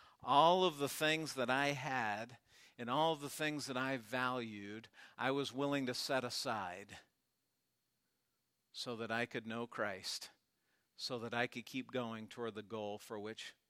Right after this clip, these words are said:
Christ had called me, which was to share the gospel, to spread the gospel, to share Christ, to plant churches." In First Timothy four ten, Paul says it this way,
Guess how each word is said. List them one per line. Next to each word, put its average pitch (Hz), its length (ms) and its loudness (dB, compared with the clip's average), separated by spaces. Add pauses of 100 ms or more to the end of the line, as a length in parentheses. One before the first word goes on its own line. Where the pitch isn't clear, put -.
Christ 107 400 -10
had 117 140 -10
called 151 380 -6
me, 101 220 -16 (640)
which 135 240 -8
was 151 200 0
to 156 120 -10
share 151 260 -4
the 147 140 -8
gospel, 151 480 -6 (140)
to 131 40 -16
spread 143 340 -2
the 143 80 -6
gospel, 139 480 -4
to 117 120 -18
share 131 300 -2
Christ, 123 520 2
to 117 60 -12
plant 131 320 -2
churches." 123 720 -6 (1000)
In 120 100 -8
First 151 320 4
Timothy 151 320 4
four 147 320 6
ten, 156 340 6
Paul 139 280 6
says 139 240 2
it 131 100 -6
this 156 240 -2
way, 123 240 6